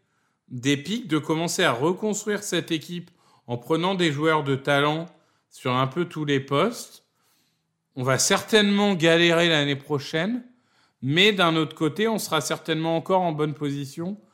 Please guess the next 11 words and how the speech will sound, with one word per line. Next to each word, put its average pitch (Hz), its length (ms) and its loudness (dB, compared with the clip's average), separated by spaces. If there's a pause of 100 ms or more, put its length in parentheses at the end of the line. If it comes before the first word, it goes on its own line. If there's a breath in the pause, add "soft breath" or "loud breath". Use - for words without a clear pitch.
(300 soft breath)
pour 131 220 -4
prendre 165 240 -2
un 139 60 2
quarterback, 139 800 0 (520 soft breath)
euh, 120 580 4
dans 143 280 2
la 143 120 4
prochaine 131 440 -4
Q 120 160 -8
V. 190 320 0 (540 loud breath)
Il, 165 140 -6